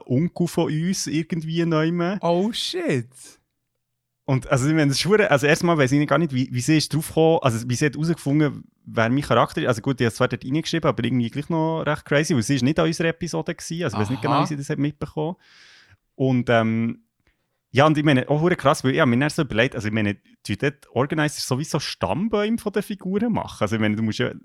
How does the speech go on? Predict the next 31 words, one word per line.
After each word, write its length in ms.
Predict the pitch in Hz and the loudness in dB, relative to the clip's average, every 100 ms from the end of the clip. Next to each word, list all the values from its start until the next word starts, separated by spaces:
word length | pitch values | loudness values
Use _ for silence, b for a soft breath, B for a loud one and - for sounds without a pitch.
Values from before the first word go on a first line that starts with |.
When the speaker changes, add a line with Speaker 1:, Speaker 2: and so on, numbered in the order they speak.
| - | -8
Speaker 1:
also 180 | 127 98 | -6 -6
es 60 | 104 | -4
ist 60 | |
ja 120 | 120 117 | -4 -2
hure 380 | 165 165 160 - _ _ _ _ _ _ _ _ _ _ | -2 -2 -2 -6 _ _ _ _ _ _ _ _ _ _
viel, 540 | - - 139 151 151 - | -8 -2 0 0 -2 0
also 200 | 127 120 | 0 4
wenn, 160 | 120 | 2
wenn 120 | 117 117 | 2 0
du 100 | 120 | 2
dann 140 | 139 | 2
noch 80 | 151 | 0
so 80 | 147 | -2
die 120 | - | -6
Leute 160 | 143 131 | -2 -2
miteinander 300 | 107 117 143 | 0 0 0
verwandt 300 | 110 131 180 | 2 2 2
machst, 160 | 113 120 | -2 0
dann 60 | |
musst 100 | 110 | -2
du 60 | 107 | -2
schon 80 | 139 | -4
ein 40 | |
bisschen 120 | 160 | -2
schauen, 120 | 151 | -2
dass 100 | 147 | -4
es 100 | 135 | -4
dann 160 | - 139 | -2 0
irgendwie 260 | 139 143 135 | 0 -2 -2
Sinn 300 | 135 135 147 | -2 -2 0
macht, 480 | 131 135 - - | 0 -2 -8 -20